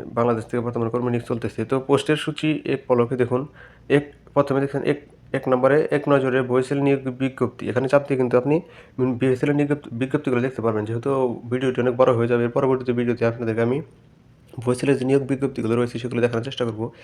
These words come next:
এবার আমি আপনাদেরকে বুয়েসেলের ওয়েবসাইটে সরকারিভাবে যে সকল দেশগুলোতে কর্মী নিয়োগ চলতেছে সেগুলো দেখানোর চেষ্টা করব। তো বাংলাদেশ ওভারসিজ এমপ্লয়মেন্ট অ্যান্ড সার্ভিসেস লিমিটেড নিয়োগ সার্কুলার দুই হাজার পঁচিশ, বুয়েসেল কর্তৃক নতুন সার্কুলার। এখানে চাপ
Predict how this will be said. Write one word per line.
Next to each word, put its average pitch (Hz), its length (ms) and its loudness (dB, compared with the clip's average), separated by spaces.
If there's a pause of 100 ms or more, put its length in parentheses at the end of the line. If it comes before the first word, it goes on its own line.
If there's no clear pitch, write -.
(380)
এবার 127 180 6
আমি 143 140 4
আপনাদেরকে 127 340 0
বুয়েসেলের 131 400 0
ওয়েবসাইটে 139 400 0 (440)
সরকারিভাবে 143 480 2
যে 143 60 4
সকল 131 320 2
দেশগুলোতে 123 460 -4 (320)
কর্মী 147 200 4
নিয়োগ 143 160 2
চলতেছে 131 380 -4
সেগুলো 127 280 0
দেখানোর 120 420 2
চেষ্টা 123 160 -2
করব। 104 160 -2 (680)
তো - 80 -14
বাংলাদেশ 131 360 6
ওভারসিজ 139 300 -2
এমপ্লয়মেন্ট 135 340 0
অ্যান্ড 135 100 -2
সার্ভিসেস 131 380 -6
লিমিটেড 131 260 -2
নিয়োগ 127 160 0
সার্কুলার 127 340 0
দুই 123 100 2
হাজার 120 120 4
পঁচিশ, 123 360 -4 (540)
বুয়েসেল 127 420 2
কর্তৃক 135 400 -6 (280)
নতুন 131 220 -2
সার্কুলার। 113 400 2
এখানে 123 180 0
চাপ 131 140 0